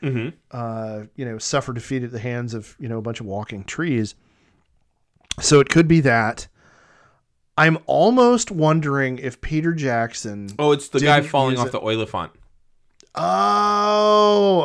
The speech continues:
Speaker 2: okay.
Speaker 1: Yeah, yeah.
Speaker 2: Yeah, that makes sense.
Speaker 1: Yeah.
Speaker 2: That makes sense.
Speaker 1: Uh, Cradle to the Grave from two thousand three.
Speaker 2: <laughs>
Speaker 1: Uh,
Speaker 2: <laughs> I probably
Speaker 1: she
Speaker 2: just blew out my levels with that bark laugh.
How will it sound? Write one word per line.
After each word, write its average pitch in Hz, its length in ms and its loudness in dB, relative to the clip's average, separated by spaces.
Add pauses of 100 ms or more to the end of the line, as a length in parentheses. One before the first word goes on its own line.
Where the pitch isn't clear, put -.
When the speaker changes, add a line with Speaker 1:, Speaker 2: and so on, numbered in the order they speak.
Speaker 2:
okay. 147 240 2
Speaker 1:
Yeah, 87 140 -4 (320)
yeah. - 140 -4
Speaker 2:
Yeah, 147 160 8
that 143 120 6
makes 131 220 -2
sense. 120 380 -6
Speaker 1:
Yeah. 78 160 -10 (260)
Speaker 2:
That 104 100 -12
makes 110 200 -10
sense. 104 380 -12
Speaker 1:
Uh, 107 260 4
Cradle 143 400 2
to - 140 -4
the 117 100 -2
Grave 92 600 -6 (260)
from - 240 -10
two - 180 -6
thousand 107 380 0
three. 208 320 6 (260)
Speaker 2:
<laughs> 175 200 8 (680)
Speaker 1:
Uh, 110 340 2 (120)
Speaker 2:
<laughs> - 120 -10
I 226 400 -2
probably 202 220 4
Speaker 1:
she 180 80 0
Speaker 2:
just 156 160 -6
blew 170 180 4
out 156 180 2
my 160 120 -6
levels 143 400 -6
with 127 140 -18
that - 200 -20
bark 127 300 -12
laugh. 127 140 -16